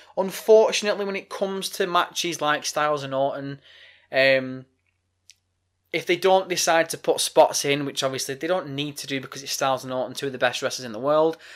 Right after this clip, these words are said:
there is a chance that it's gonna get lost. And unfortunately for me, this match is one of the matches that got lost last night. Um, it was a solid match. You know, obviously they, they weren't botching or anything. It was absolutely fine.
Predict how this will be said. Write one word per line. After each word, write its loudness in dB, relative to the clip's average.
there 8
is 6
a 2
chance 2
that -2
it's -8
gonna -4
get -2
lost. 0
And 0
unfortunately 2
for -2
me, 0
this -4
match 0
is -2
one 0
of 2
the 0
matches -2
that -4
got 0
lost -6
last -6
night. -4
Um, 0
it -6
was -4
a -4
solid 6
match. 4
You -10
know, 0
obviously -4
they, -8
they -4
weren't 2
botching 0
or -2
anything. -6
It -14
was -6
absolutely -4
fine. -2